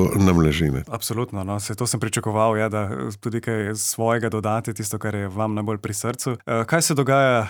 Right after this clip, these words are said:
Speaker 2: sedaj z Mary Roseom, eh, kaj počnete?
Speaker 1: V bistvu ta trenutek delamo na novi plošči in zdaj z Anžetom sva tukaj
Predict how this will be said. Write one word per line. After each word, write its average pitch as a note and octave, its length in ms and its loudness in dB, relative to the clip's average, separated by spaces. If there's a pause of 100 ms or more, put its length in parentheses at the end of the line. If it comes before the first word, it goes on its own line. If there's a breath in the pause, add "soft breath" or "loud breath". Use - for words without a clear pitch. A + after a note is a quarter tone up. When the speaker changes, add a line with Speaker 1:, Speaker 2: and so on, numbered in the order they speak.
Speaker 2:
sedaj A#2+ 440 0
z C#3+ 80 0
Mary C#3+ 300 2 (160)
Roseom, B2 580 -2
eh, G2+ 400 -4
kaj - 160 -10
počnete? G#2+ 560 -8
Speaker 1:
V A#2 100 4
bistvu D#3 380 10
ta C3+ 180 6
trenutek A#2+ 480 6
delamo G2+ 300 8
na F2+ 120 8
novi E2+ 280 6
plošči A#2 500 6 (220)
in G2+ 180 10
zdaj G2 160 8
z F2 100 4
Anžetom F2+ 360 4
sva F2 180 4
tukaj A2+ 380 6